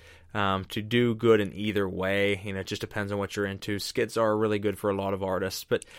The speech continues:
my personal feeling on it, at least on my end, is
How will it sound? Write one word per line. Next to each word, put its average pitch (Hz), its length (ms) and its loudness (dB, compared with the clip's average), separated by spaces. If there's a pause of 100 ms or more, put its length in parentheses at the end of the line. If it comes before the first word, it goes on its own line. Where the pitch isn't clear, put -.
(140)
my 151 140 4
personal 120 380 2
feeling 104 320 0
on 101 160 -2
it, 92 120 -2
at 90 200 -4
least 104 200 -4
on 95 120 -4
my 117 240 -2
end, 98 220 -4
is 92 500 -4